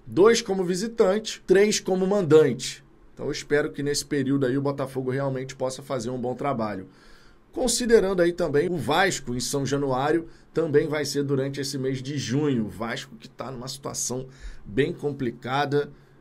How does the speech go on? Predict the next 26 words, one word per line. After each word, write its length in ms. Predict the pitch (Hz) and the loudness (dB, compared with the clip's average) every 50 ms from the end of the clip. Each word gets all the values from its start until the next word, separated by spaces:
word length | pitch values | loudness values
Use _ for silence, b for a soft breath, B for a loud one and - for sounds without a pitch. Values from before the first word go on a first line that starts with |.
| B B _ - | B B _ -14
mudanças 680 | 123 117 131 139 110 107 131 147 165 135 - 135 117 98 | -8 -6 -6 -6 0 0 0 0 0 -2 -2 -4 -4 -4
vão 180 | 98 113 135 | -2 -2 -2
acabar 380 | 135 127 131 135 117 107 117 123 | -2 -2 -4 -4 -2 0 2 0
acontecendo 640 | 127 - - 117 113 117 110 110 - - 117 117 113 | 0 -2 -6 -8 -6 -4 -6 -6 -4 -4 -4 -6 -6
por 240 | - - 107 98 98 | -8 -8 -8 -6 -4
lá 260 | 101 107 117 113 - b b b b b b b b | -4 -4 -4 -4 -6 b b b b b b b b
por 140 | - 113 110 | -12 -12 -10
conta 320 | - - 113 110 113 123 | -8 -6 -6 -4 -2 -2
desse 300 | 117 110 117 113 - 127 | 0 0 0 -2 -2 -4
seis 340 | 123 - - 113 117 113 107 | -2 -2 -2 -2 -2 -2 -2
a 80 | 131 131 | -2 -2
um. 220 | 117 127 147 160 | -2 -2 -2 -4
Inclusive 460 | 160 - - 196 147 110 127 143 139 | -6 -8 -8 -8 -6 -4 -4 -4 -4
o 20 | 139 | -6
Felipe 440 | - - 156 135 135 160 175 139 131 | -8 -6 -4 -2 -2 -2 -4 -6 -8
Maestro 540 | 131 127 110 110 117 123 - - - 117 | -8 -6 -4 -4 -4 -6 -8 -10 -10 -8
já 140 | 110 117 113 | -6 -6 -6
foi 180 | 113 - 123 120 | -4 -6 -8 -8
contratado 720 | - - 135 135 139 165 156 156 - 117 117 120 123 117 - b b b b b b b - | -8 -10 -12 -10 -8 -8 -8 -8 -6 -4 -4 -4 -4 -6 -10 b b b b b b b -10
pra 200 | - 113 123 139 | -6 -4 -4 -4
atuar 340 | 135 139 131 131 135 139 | -4 -2 -2 -2 -2 -2
junto 400 | 123 98 - 127 160 180 175 - | -2 -4 -4 -4 -6 -6 -8 -8
do 80 | 143 147 | -12 -10
diretor 420 | 135 139 139 147 143 143 - 131 | -8 -4 -2 -2 -2 -2 -2 -4
de 120 | 139 139 135 | -4 -4 -6
futebol. 560 | 139 143 139 - 147 113 104 110 104 95 95 | -8 -8 -8 -8 -8 -6 -4 -4 -4 -6 -8